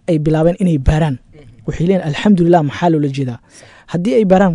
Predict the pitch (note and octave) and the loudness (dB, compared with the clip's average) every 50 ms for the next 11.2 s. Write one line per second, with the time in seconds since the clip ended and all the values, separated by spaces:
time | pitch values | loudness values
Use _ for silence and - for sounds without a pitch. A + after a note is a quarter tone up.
0 | - - G#3 G3+ - - G#3 F#3 - - F3+ F#3 G#3 G#3+ G3+ F#3 - F#3+ F#3+ G3+ | -2 0 0 0 0 2 0 -2 0 0 0 4 4 4 4 4 2 2 2 2
1 | G3 G#3+ B3 G3+ A3 G#3 G#3 G3+ F3 F3+ F3+ F#3+ G#3+ A3+ E3 D#3+ D#3 - A3 - | 2 2 2 2 4 4 4 6 4 4 4 4 2 2 0 -2 -2 -2 -4 -2
2 | - G#3 G3+ - G#3 F#3 E3 E3 E3+ G3 G3+ G3+ E3+ F3 E3+ E3+ E3+ F3+ F3+ E3+ | -2 -2 -2 -2 -2 -2 -2 -2 -2 -4 -4 -2 -2 -2 -2 -2 -2 -4 -6 -6
3 | D#3 D3+ - G3+ - - F#3 F3 D#3+ - - G3 F#3+ F#3 E3+ D#3+ F#3 G3 - - | -10 -6 -6 -6 -6 -6 -8 -8 -8 -8 -6 -6 -6 -4 -4 -2 -4 -4 -4 -4
4 | - F#3 E3+ E3+ D#3 D3 D3+ F3 G3 G3+ F#3+ F#3 F#3 G3+ G3 - F#3+ F3+ F3 E3+ | -4 -4 -2 -2 -4 -4 0 0 2 2 2 2 0 -2 -2 0 0 0 2 0
5 | D#3 F3 F#3 F3 F#3+ - - F3 E3+ D#3 E3 E3 G3 G#3 - - C#3+ - - - | 0 0 0 0 -2 -2 -4 -4 -4 -4 -4 -2 -2 -2 -2 -4 -8 -8 -12 -18
6 | - - - - - - F#3 F#3 F#3+ G3+ A3 G#3 G3 G3+ G3 G3+ F#3 F#3+ F#3+ - | -20 -20 -12 -10 -4 0 4 4 4 4 2 2 4 4 4 6 6 4 2 2
7 | - F3 G3+ G3 F#3 - F#3+ - D#3 D3 - - D3 C#3 C3+ B2+ A#2+ - - _ | 0 2 2 2 2 0 -4 -4 -4 -4 -4 -6 -6 -6 -6 -6 -10 -12 -16 _
8 | _ - C3+ - B2+ - - - A3 G#3 - - F3+ - E3 D#3 D#3 D#3 D#3+ D3+ | _ -20 -20 -14 -10 -10 -4 0 0 0 0 -2 -4 -2 -2 -2 0 0 0 0
9 | D3 C3 C3 - _ F3 - A#3+ A#3+ G3 G3+ G3 F3+ F3+ F#3+ A3+ A3+ - - - | -2 -4 -8 -10 _ -2 -2 0 0 2 2 0 0 0 0 -4 -4 -6 -6 -4
10 | G3+ F#3+ - - - - F#3+ - - - - E3 - D#3+ D3+ - D3 D3+ E3+ - | -4 -4 -4 -6 -6 -4 -4 -4 -4 -6 -8 -8 -8 -8 -8 -8 -8 -10 -10 -8
11 | - C#3+ C3+ B2+ | -8 -10 -10 -10